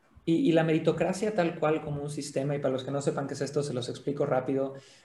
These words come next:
La meritocracia es un, un sistema de pensamiento donde la gente jura que todo lo que ha tenido en su vida y ha logrado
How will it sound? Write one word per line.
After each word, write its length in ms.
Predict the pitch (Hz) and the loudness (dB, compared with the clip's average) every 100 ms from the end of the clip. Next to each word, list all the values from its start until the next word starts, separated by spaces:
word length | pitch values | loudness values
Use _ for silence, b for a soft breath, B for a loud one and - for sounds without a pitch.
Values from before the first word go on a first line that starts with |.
| - | 0
La 120 | 147 | 2
meritocracia 600 | 147 143 147 151 175 196 | 2 2 2 4 2 0
es 80 | 185 | -2
un, 240 | 156 147 | -2 -2
un 100 | 151 | -2
sistema 380 | 151 147 143 151 | 0 -2 -2 0
de 60 | 151 | 0
pensamiento 600 | 135 123 127 139 135 131 | -2 -4 -2 -2 -2 -2
donde 600 | 127 127 127 139 139 b b b b b _ - | -2 -2 0 0 -2 b b b b b _ 0
la 160 | 147 | 2
gente 320 | 147 175 175 | 4 2 2
jura 580 | 175 - 185 151 151 - - - | 0 2 4 4 2 -6 -14 -6
que 100 | 156 | -6
todo 500 | - - 165 170 165 | -2 4 4 6 6
lo 280 | 165 147 | 4 4
que 140 | - 143 | 0 -2
ha 120 | 143 | 0
tenido 400 | 151 143 147 143 | -2 -2 -2 -2
en 80 | 143 | -2
su 160 | - | -2
vida 240 | 143 151 131 | 0 4 4
y 60 | |
ha 60 | 131 | 2
logrado 640 | 135 139 135 127 160 - | 0 2 2 2 -2 -6